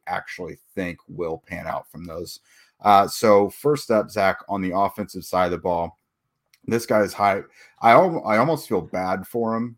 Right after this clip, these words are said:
because this guy's hype right now couldn't be higher. So it almost feels like he's due for a letdown. Uh, but Josh Downs, from, uh,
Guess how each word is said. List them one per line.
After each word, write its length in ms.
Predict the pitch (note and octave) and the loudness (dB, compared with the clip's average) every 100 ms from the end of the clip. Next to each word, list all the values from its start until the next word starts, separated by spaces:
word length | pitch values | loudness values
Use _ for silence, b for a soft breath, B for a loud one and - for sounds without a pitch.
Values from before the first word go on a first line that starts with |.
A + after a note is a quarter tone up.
| _ | _
because 360 | G2 A2+ F#2+ F2 | -10 -4 -4 -4
this 160 | F#2 | -8
guy's 240 | - F#2+ E2+ | -4 -4 -4
hype 240 | F2+ E2+ | -6 -4
right 140 | F#2 | -6
now 160 | F2 E2+ | -6 -8
couldn't 380 | - G2+ F#2+ - | -6 -6 -6 -8
be 120 | F#2 | -10
higher. 400 | D2+ F#2+ F#2 F#2+ | -4 -4 -2 -4
So 280 | - F#2 F2 - | -6 -10 -10 -8
it 100 | F#2 | -6
almost 320 | G2 G2 - | -4 -4 -8
feels 180 | F#2 F2 | -8 -8
like 120 | E2 | -10
he's 120 | D#2+ | -14
due 220 | - F#2 | -10 -10
for 120 | G#2 | -8
a 40 | D#2+ | -6
letdown. 480 | F#2 D2+ E2 E2+ E2 B B B B | -4 -4 -4 -6 -8 B B B B
Uh, 180 | G2 F#2+ | 4 4
but 160 | F#2 | 2
Josh 340 | - G#2 B2+ - | -2 2 2 0
Downs, 480 | G2+ G2 E2+ D#2 - B B B B | -2 -2 -2 -8 -14 B B B B
from, 640 | _ - G#2 G2+ F#2 F2+ - - | _ 2 4 4 2 -2 -8 -8
uh, 340 | F2 E2+ E2 | -4 -4 -4